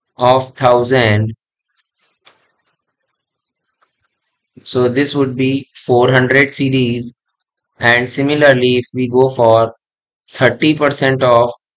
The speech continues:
thousand C Ds, so that would be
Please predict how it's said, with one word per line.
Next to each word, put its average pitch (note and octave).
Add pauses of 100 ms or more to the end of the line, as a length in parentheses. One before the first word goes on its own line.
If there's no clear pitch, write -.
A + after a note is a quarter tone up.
(340)
thousand B2
C C3
Ds, A2 (1900)
so -
that A#2+
would A#2+
be D#3+